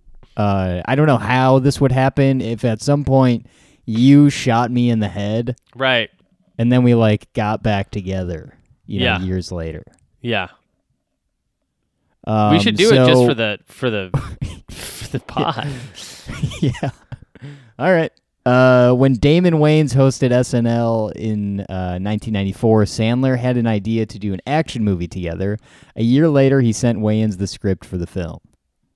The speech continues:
Speaker 1: It's kinda interesting that this is, like,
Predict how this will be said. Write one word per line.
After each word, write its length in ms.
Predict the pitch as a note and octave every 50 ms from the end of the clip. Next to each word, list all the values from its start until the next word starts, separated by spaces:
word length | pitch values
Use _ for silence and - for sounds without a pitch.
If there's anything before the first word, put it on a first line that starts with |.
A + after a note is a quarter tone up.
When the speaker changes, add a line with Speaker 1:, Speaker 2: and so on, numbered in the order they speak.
| _ _ _ _ _ _ _ _ _ _ _ _ _ _ _ _ _ _
Speaker 1:
It's 100 | _ -
kinda 200 | - F3 B2 G2+
interesting 540 | F#2 G2 G#2 - G#2 F#2+ - - A2 G2 F#2+
that 140 | F#2 F2+ E2+
this 200 | G#2 F#2+ - -
is, 160 | G2+ F2 E2
like, 420 | F#2+ F2+ F2 E2+ E2+ - - -